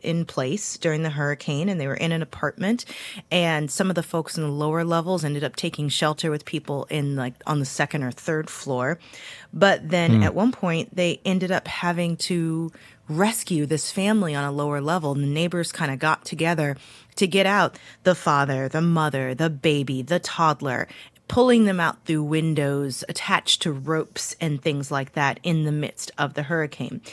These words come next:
Speaker 1: And what jumped out to me about this piece was the very end of it, where,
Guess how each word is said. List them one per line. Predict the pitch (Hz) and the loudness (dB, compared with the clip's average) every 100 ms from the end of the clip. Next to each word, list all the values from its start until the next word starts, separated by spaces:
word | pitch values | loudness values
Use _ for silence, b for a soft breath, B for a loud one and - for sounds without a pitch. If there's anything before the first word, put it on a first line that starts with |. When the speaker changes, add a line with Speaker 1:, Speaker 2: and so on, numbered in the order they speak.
| B B | B B
Speaker 1:
And | - 180 | 0 2
what | 165 | 4
jumped | 220 233 | 4 4
out | 226 220 | 4 2
to | - | 0
me | 165 156 | -2 0
about | 143 135 | 0 -2
this | 143 - | -4 -4
piece | 143 135 | -4 -2
was | 139 | -4
the | 131 | -6
very | 120 120 127 - | -4 -4 -4 -4
end | 123 113 | -2 -2
of | - | -6
it, | 73 - _ _ _ _ _ _ - _ - | -10 -12 _ _ _ _ _ _ -20 _ -2
where, | 170 170 160 147 139 | 4 4 6 4 2